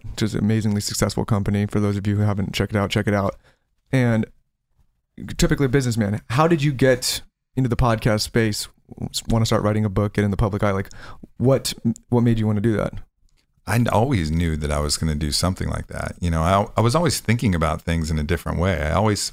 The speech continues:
Speaker 2: felt like I had a perspective and I had a take and I had an understanding that I needed to bring forth. And I was, like, super depressed and frustrated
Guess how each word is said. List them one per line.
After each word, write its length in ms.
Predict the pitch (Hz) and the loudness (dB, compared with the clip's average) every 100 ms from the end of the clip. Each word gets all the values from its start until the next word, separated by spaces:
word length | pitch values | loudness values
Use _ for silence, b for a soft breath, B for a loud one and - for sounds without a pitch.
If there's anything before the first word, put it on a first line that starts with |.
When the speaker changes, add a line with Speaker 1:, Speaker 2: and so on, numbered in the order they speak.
| - | -4
Speaker 2:
felt 180 | 104 104 | -2 0
like 220 | 90 80 | 0 0
I 120 | 82 | 0
had 180 | 80 80 | 0 0
a 60 | 78 | -2
perspective 760 | - 82 - 90 - 80 78 | -4 -8 -2 -4 -2 -4 -2
and 80 | 80 | -2
I 60 | 80 | 0
had 140 | 82 | -2
a 60 | 78 | -4
take 400 | - 92 82 - | -2 -2 -2 -4
and 100 | 76 | -4
I 40 | |
had 160 | 80 80 | -2 -2
an 100 | 82 | -2
understanding 840 | 87 80 - 85 90 85 78 76 - _ _ _ | -2 -2 -2 0 0 0 -2 -6 -10 _ _ _
that 260 | 90 82 71 | -2 -2 0
I 80 | 87 | -2
needed 380 | 90 98 92 80 | 0 0 0 -2
to 80 | |
bring 280 | 78 80 76 | -2 -2 -2
forth. 460 | 78 - 58 71 - | -4 -4 -2 -4 -4
And 100 | 92 | -2
I 80 | 101 | -2
was, 160 | 82 | -2
like, 160 | 82 82 | -2 -2
super 480 | - 123 127 82 76 | -4 -4 -4 -4 -6
depressed 640 | 76 - 98 98 - - | -6 -4 -2 0 -2 -6
and 140 | 76 | -6
frustrated 640 | - 101 - 82 78 76 | -4 -4 -2 -4 -2 -4